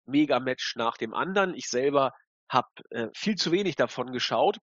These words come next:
ähm, aber kann zumindest sagen, dass Naito gegen, äh, Ishii für mich eine absolute Granate war. Und in diesem Sinne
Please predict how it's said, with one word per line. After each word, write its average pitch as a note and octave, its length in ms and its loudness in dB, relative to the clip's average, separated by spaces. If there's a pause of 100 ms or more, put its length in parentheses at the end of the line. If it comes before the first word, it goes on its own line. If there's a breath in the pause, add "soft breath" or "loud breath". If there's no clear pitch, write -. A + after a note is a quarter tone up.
(120)
ähm, C3 420 -6
aber D3 500 2 (220 loud breath)
kann C3+ 160 0
zumindest D3 460 -6
sagen, C3+ 320 2
dass A#2 480 -2
Naito D3+ 840 0 (760)
gegen, B2 1040 2 (480)
äh, G#2 400 2
Ishii E3+ 720 -2
für - 160 -4
mich B2+ 420 -6
eine - 120 -4
absolute G#2+ 500 -2 (420)
Granate D#3 600 4
war. A3 240 0 (520)
Und C3 380 -2
in C#3+ 120 -14
diesem C3+ 240 -10
Sinne B2+ 380 0